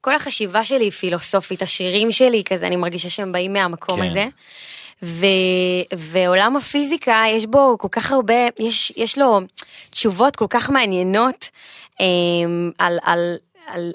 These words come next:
Speaker 1: אתה יודע, על העולם, על היקום, על הטבע, על חיבורים, שאני מרגישה ש-, ש-, הוא גם יכול לספק המון המון תשובות גם לרוח.
Speaker 2: Mm-hmm.
Speaker 1: אה,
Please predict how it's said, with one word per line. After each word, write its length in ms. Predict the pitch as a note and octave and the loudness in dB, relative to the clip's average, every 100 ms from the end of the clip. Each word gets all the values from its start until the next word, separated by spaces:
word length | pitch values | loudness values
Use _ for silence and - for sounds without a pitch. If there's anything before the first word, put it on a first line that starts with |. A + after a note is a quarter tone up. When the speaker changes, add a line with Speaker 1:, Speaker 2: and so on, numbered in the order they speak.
| F3 | -10
Speaker 1:
אתה 140 | - | -6
יודע, 180 | F#3+ C4 | 2 4
על 180 | A3+ F3+ | 4 4
העולם, 540 | F3 F3 G3 B3+ A3 | 2 2 2 2 2
על 60 | F#3+ | 0
היקום, 600 | F#3 F#3 - C4+ C4+ G#3+ | 0 -2 -4 0 2 2
על 80 | F#3+ | 0
הטבע, 500 | F#3 - C4+ A3+ G3+ | -2 2 2 4 2
על 120 | F#3 | 2
חיבורים, 680 | F#3 A3 F3+ F#3 A3+ D4 D4+ | 0 -4 -2 0 2 4 2
שאני 240 | - G3 | 2 0
מרגישה 320 | F#3 F3 E3+ F#3+ | -2 -4 -4 0
ש-, 240 | C4 B3 - | 2 2 0
ש-, 180 | - F#3 F3+ - - - - - | -2 0 -2 -6 -20 -14 -14 -12
הוא 100 | F#3 | -6
גם 120 | F#3+ | -4
יכול 200 | E3+ C4 | 0 0
לספק 340 | B3 G#3+ B3 | 0 -2 -2
המון 180 | G3+ G3+ | 0 0
המון 180 | A#3+ A#3 | 0 0
תשובות 400 | A3 F#3 G3 G#3+ | -2 -2 -2 0
גם 140 | A#3 | -2
לרוח. 500 | A3 F3 E3 G#3+ E3 G2+ G#2 | 0 -2 2 2 2 -4 -10
Speaker 2:
Mm-hmm. 40 | G2+ G2+ G2+ G2 G2+ A2+ | -8 -4 -2 -2 -2 -6
Speaker 1:
אה, 60 | - | -4